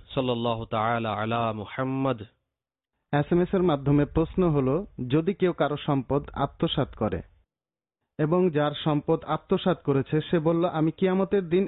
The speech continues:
Speaker 2: এর প্রতিদান নিব, আর তাকে সেই দিনও মাফ করব না," কিন্তু এখন তার অন্তর ঠান্ডা হয়ে গেল, তো এর কাফারা কি রয়েছে?
Speaker 1: আচ্ছা, কেউ যদি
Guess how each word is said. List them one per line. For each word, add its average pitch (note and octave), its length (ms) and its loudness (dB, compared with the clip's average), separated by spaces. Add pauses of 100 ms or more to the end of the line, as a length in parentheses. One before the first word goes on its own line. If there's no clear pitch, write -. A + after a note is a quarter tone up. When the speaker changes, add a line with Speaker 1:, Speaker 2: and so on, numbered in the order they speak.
Speaker 2:
এর D#3+ 200 4
প্রতিদান C#3+ 440 0
নিব, G#2+ 280 0 (260)
আর D3+ 240 -2 (120)
তাকে D3+ 300 -2 (120)
সেই G3 200 2
দিনও F#3 340 2
মাফ D#3+ 420 0
করব C#3+ 340 -2
না," G#2 360 -8 (260)
কিন্তু F3 360 2
এখন E3 440 2
তার C3+ 320 0 (200)
অন্তর D#3 500 0 (220)
ঠান্ডা E3 360 2
হয়ে D3+ 220 2
গেল, B2+ 280 -4 (180)
তো E3 340 2
এর D#3+ 200 2
কাফারা D#3 500 -4
কি F#3 180 0
রয়েছে? B2+ 400 -2 (120)
Speaker 1:
আচ্ছা, - 160 -2
কেউ D#3 280 2
যদি F3+ 180 -2